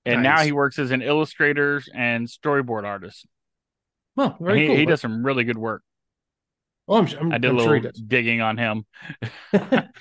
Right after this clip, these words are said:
Speaker 2: Yeah, the, uh, the, the, the, love the cover. Maybe we can get, we'll may, hopefully get a picture of it for the, um, thumbnail of the episode.
Speaker 1: Oh,
Speaker 2: But, uh,
Speaker 1: yeah.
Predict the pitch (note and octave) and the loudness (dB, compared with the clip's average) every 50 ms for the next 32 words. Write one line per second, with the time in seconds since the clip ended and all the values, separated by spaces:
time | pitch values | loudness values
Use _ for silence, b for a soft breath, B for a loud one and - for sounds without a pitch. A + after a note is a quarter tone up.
0 | B B B B B B B B B B E3+ D#3+ D#3+ D3+ D#3 D3+ D3 C#3 C3 B2+ | B B B B B B B B B B 2 4 4 6 6 6 4 4 2 0
1 | C3 C3 C3+ C3+ C3+ C#3 C3 C#3 D3+ C3 B2+ C3+ C3+ C3+ C#3 C#3+ D3 D3 C#3 C3 | -2 -4 -4 -4 -4 -2 -2 -2 -2 -2 -2 -4 -2 -2 -2 -2 -2 -2 -4 -6
2 | - C#3 C3+ C3 A#2+ A#2+ A#2 A#2 A#2 B2+ C3 B2 B2+ B2+ B2 A2+ C3 C3 C3 A#2 | -4 -2 -2 -2 -2 -4 -6 -6 -4 -6 -6 -6 -6 -8 -8 -8 -8 -8 -6 -4
3 | C3 B2 A#2+ B2+ B2 C3 C3 B2+ A#2+ D3+ E3 D#3 D#3 C#3 C3+ C3 A#2+ A#2+ - C#3 | -4 -4 -4 -4 -4 -4 -2 0 2 2 2 2 2 2 2 0 0 -2 -4 -4
4 | - - B2+ B2 A#2 A#2 B2 A#2 - _ - C3 A#2+ A#2+ A#2 A2+ A2+ A2+ A#2 A2+ | -2 0 0 0 0 -2 -4 -6 -8 _ -8 -6 -4 -4 -2 -2 -2 -2 -2 -2
5 | A2 A2 G#2+ A2 A2 G#2 - - D#3 D3 C#3 C#3 C3 C3 C3 A#2+ B2+ B2+ C3+ E3 | -4 -6 -8 -10 -10 -8 -6 -4 -2 0 0 0 0 0 -2 -2 -2 -2 -2 -2
6 | F3 - - D3 C#3+ C#3 B2+ A#2 C#3+ D3 D3 C#3 - - | -4 -4 -2 0 2 2 4 4 4 4 2 2 0 -4